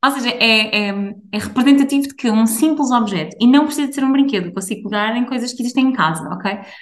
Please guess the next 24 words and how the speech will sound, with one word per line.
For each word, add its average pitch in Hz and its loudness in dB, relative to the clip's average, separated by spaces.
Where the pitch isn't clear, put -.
Não 254 4
precisa 269 0
de 269 -6
ser 254 0
um 240 4
brinquedo. 226 0
Um 214 -4
simples 247 0
objeto 240 0
dá-nos 214 4
uma 233 4
panóplia 285 4
de 269 0
opções 226 -4
para 262 4
nós 262 2
modelarmos 262 2
num 302 4
determinado 254 -2
contexto, 214 -4
não 220 0
é? 214 -4
Aquela 247 2
brincadeira. 220 -2